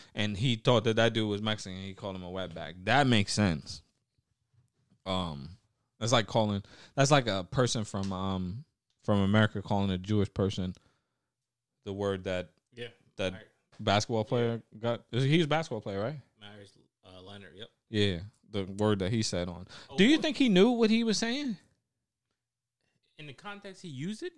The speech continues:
Speaker 1: Uh-huh.
Speaker 2: Yeah.
Speaker 1: It did sound a little kinda, yeah. That was a little
Speaker 2: You
Speaker 1: out
Speaker 2: said,
Speaker 1: there.
Speaker 2: you said that shit, like, and you didn't say, "Yo, boom." You said, "Yo, you are, you, you, you camping or something." You, I forget what he said.
Speaker 1: You can't.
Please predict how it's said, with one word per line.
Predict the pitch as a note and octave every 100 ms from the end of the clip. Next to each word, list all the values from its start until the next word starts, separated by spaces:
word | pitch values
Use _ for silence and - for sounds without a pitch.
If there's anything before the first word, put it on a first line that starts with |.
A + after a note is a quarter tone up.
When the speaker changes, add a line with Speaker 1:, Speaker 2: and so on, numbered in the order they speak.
| -
Speaker 1:
Uh-huh. | A2+ A#2 A#2
Speaker 2:
Yeah. | C3 _ _ _ B2+
Speaker 1:
It | C3
did | C3
sound | A2 A2+ F#2+
a | F#2+
little | F#2 F2+ F2+
kinda, | - F#2 F2+ G2+ - _
yeah. | G2 F#2+ F#2 A#2 _ -
That | A2
was | A#2 G2+
a | F#2+
little | F2+
Speaker 2:
You | F2
Speaker 1:
out | E2 F#2
Speaker 2:
said, | F#2
Speaker 1:
there. | F2+
Speaker 2:
you | G3+ B3
said | - A3+ G3
that | F#3 E3+
shit, | - - _
like, | A2+ G#2+ -
and | B2 -
you | D#3
didn't | E3 C3
say, | D3 B2+
"Yo, | G#2+ G#2 F#2+ F#2+ - _ _ _ _ _ _
boom." | A#2+ C3 A2 G#2+ A#2
You | B2 B2+
said, | C3+ G#2 F#2+
"Yo, | A2 G2+
you | G#2 B2+
are, | A2+ F#2 - _ _ _ _ _
you, | C3+ C#3 -
you, | C#3+ -
you | D3+ C#3 C3
camping | - D3 C3+ B2
or | G#2+
something." | - B2+
You, | G#2+ G#2+ B2
I |
forget | C3+ B2+
what | A#2
he | A2+
said. | - G#2+
Speaker 1:
You | G#2+
can't. | - B2+ A2 F#2+